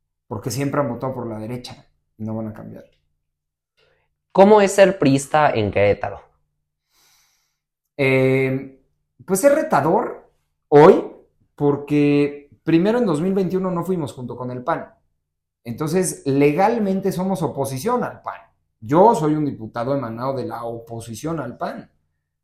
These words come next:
Speaker 1: Sin embargo, se construye una alianza nacional al mismo tiempo. Y nacional me refiero a ciento ochenta kilómetros de aquí, de distancia, a dos horas.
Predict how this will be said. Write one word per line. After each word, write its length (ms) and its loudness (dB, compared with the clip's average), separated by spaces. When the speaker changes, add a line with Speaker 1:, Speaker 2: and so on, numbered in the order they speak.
Speaker 1:
Sin 240 2
embargo, 400 4
se 140 -2
construye 500 -2
una 180 -4
alianza 360 -6
nacional 500 -2
al 120 -6
mismo 280 -10
tiempo. 300 -18
Y 100 -6
nacional 440 0
me 80 0
refiero 300 -2
a 60 0
ciento 260 -4
ochenta 320 -8
kilómetros 500 -14
de 80 -18
aquí, 200 -14
de 120 -12
distancia, 520 -12
a 40 -18
dos 280 -12
horas. 480 -10